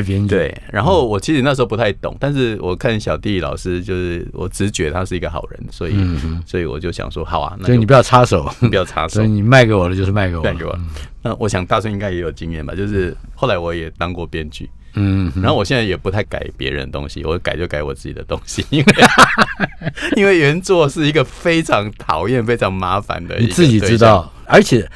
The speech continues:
Speaker 1: 好像只有自己有醒觉的时候，
Speaker 2: 对。
Speaker 1: 才能够体会那个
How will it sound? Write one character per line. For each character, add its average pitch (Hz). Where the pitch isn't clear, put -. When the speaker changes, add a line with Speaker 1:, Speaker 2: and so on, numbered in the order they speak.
Speaker 1:
好 -
像 147
只 127
有 131
自 143
己 120
有 113
醒 80
觉 85
的 104
时 85
候， 80
Speaker 2:
对。 85
Speaker 1:
才 104
能 113
够 113
体 -
会 95
那 110
个 98